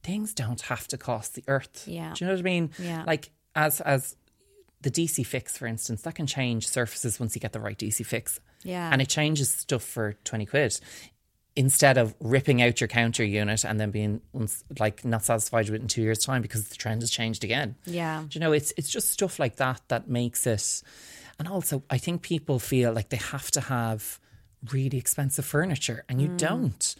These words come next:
Speaker 2: Yeah.
Speaker 1: If you can style things really well, I don't think you have to have expensive furniture.
Speaker 2: No, absolutely. And it's very different for every person.
Speaker 1: One hundred percent.
Speaker 2: And it's obviously about what's in their own budget and what they want out
Speaker 1: Yes,
Speaker 2: of a space.
Speaker 1: absolutely.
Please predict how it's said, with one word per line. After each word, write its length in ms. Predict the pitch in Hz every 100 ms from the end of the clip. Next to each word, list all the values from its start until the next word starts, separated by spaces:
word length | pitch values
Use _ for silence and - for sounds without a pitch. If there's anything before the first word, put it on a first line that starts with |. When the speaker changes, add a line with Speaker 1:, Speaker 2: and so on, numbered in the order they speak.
| - -
Speaker 2:
Yeah. 100 | 160
Speaker 1:
If 40 |
you 60 | 214
can 220 | - 180
style 380 | - - 131 135
things 280 | 127 113 107
really 240 | 101 95
well, 380 | 92 107 113 98
I 100 | 110
don't 400 | - 123 127 -
think 240 | 113 101
you 80 | 107
have 220 | 117 110
to 100 | 117
have 380 | 107 98 98 -
expensive 440 | - - 104 - -
furniture. 480 | 135 165 - - -
Speaker 2:
No, 300 | 175 160 147
absolutely. 540 | 180 - - 170 139
And 160 | 165 226
it's 140 | 262
very 260 | - 262 269
different 640 | 208 190 190 165 156 - - _ _
for 160 | - -
every 240 | - 175 170
person. 500 | - 156 143 143 127
Speaker 1:
One 120 | 127
hundred 260 | 104 123 104
percent. 400 | 107 98 101 -
Speaker 2:
And 120 | 190
it's 140 | 196 -
obviously 520 | 190 196 202 - 190
about 480 | 170 175 170 165 160
what's 280 | - 170 -
in 140 | 170
their 120 | 160 156
own 200 | 156 160 -
budget 380 | 285 285 285
and 120 | 240 196
what 160 | 180
they 120 | 196
want 440 | 185 185 185 190 190
out 180 | 175 170
Speaker 1:
Yes, 80 | 165
Speaker 2:
of 80 |
a 40 | -
space. 440 | - 170 147 120
Speaker 1:
absolutely. 200 | 113 107